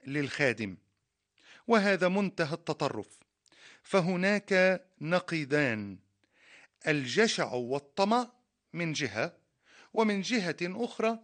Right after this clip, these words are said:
من يظنون أنه من غير اللائق دفع راتب للخادم.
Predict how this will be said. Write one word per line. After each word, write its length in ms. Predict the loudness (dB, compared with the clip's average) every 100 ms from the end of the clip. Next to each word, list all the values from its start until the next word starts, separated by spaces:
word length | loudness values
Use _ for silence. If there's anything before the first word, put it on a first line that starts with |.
| _ _ -20 -8
من 220 | -2 0 0
يظنون 680 | 0 0 0 0 0 0
أنه 480 | -4 -4 -2 -2 -2
من 220 | -4 -4
غير 340 | 0 0 2 0
اللائق 720 | 0 2 2 2 -4 -6 -8 _ _ _ -2
دفع 300 | 0 0 0
راتب 800 | 4 4 4 0 -2 -4 -4 -12 _
للخادم. 640 | -4 -2 0 -2 -2 -6